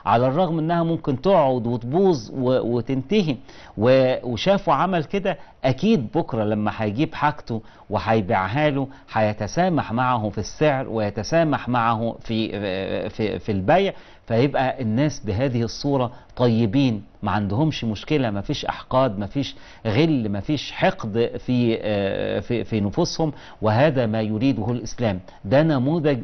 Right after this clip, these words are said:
من نماذج البغي في الأسواق، وطبعا في أحوال كتيرة قوي من المجتمع بنجد هذا و-، وبنراه. وعلى فكرة الكلام ده موجود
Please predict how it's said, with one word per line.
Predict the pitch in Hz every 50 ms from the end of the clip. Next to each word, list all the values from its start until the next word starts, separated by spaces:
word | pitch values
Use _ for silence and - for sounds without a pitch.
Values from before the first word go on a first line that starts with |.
| -
من | 117 117 110 104 104
نماذج | 104 107 107 123 160 175 165 131 147 131 - - - - - - - -
البغي | 117 107 104 98 90 101 185 214 175 156 180 175 151 - - - -
في | - 202
الأسواق، | 208 175 147 151 - - 147 143 123 110 - - - - - -
وطبعا | 170 170 - 202 202 160 143 135 139 131 123 - - - - 123 113
في | - - 135 135 131 139 - 87
أحوال | - - - 151 165 156 -
كتيرة | - 127 - 170 196 233 254 240 - -
قوي | 120 - 143 147 135
من | 113 110 107
المجتمع | 107 107 107 104 - - 151 151 147 139 127 123 - - - - -
بنجد | 98 107 113 120 135 139 117 127 107 95
هذا | 95 117 135 135 113 104 120 117 113 - - - -
و-، | 104 107 120 123 120 127 - - 117 110
وبنراه. | 110 87 110 113 117 120 120 120 117 104 107 - 110
وعلى | 113 110 143 160
فكرة | 160 - 220 220 - 196 160 135 - - 110
الكلام | 139 123 - 147 143 160 170 165 139
ده | 151 156 151 - 120
موجود | 123 131 127 127 117 107 127 160 165 143